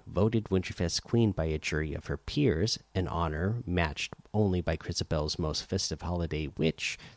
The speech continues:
three years in a row. Blizzabelle is another gift outfit that players can get during the event.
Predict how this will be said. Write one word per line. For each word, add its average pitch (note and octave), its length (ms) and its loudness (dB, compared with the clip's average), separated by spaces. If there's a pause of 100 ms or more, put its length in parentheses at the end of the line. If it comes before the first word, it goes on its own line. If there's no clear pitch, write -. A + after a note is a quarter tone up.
three F2+ 180 2
years D2 300 -4
in C2+ 100 -2
a C#2 60 -4
row. A2 400 0 (240)
Blizzabelle C3+ 680 4 (360)
is F2+ 100 0
another B2+ 640 4
gift - 440 0 (240)
outfit - 520 0
that - 240 -2
players G2+ 360 2
can F#2+ 200 0
get E2+ 260 0
during D2+ 320 -2
the D2+ 160 -6
event. - 460 -2